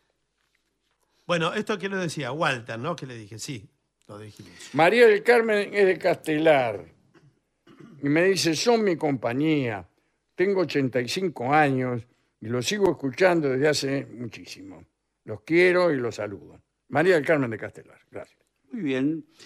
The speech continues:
Speaker 3: Nos escribe Mauricio desde Córdoba. Dice, "Maestro Dolina, una pequeña sugerencia.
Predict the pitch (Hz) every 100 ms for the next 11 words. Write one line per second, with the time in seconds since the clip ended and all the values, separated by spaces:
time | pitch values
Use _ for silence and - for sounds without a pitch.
0 | _ 160 143 151 196 240 185 175 175 202
1 | 226 160 - 143 139 139 139 127 131 131
2 | 127 - 220 147 117 95 87 73 62 -
3 | _ _ _ _ _ - 190 151 202 240
4 | 240 - 196 175 160 117 104 98 87 82
5 | - _ _ _ _ _ _ 240 240 202
6 | 180 175 170 143 - - 90 78 73 -
7 | - 69